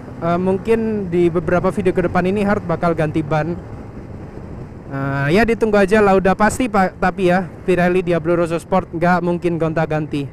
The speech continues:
Itu udah fix paten. <laughs> Mungkin buat teman-teman yang juga pakai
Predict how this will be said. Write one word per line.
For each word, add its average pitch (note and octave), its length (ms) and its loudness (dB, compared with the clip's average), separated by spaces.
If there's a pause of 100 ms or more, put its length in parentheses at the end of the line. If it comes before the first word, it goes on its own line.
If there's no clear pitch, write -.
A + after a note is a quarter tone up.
(160)
Itu C#3+ 240 -2
udah D#3 160 0
fix - 400 -2
paten. F3 560 0 (540)
<laughs> - 1160 -10
Mungkin G3+ 220 2
buat A#3 160 6
teman-teman A3+ 400 2
yang C4 240 0
juga G3+ 240 2
pakai G3 460 2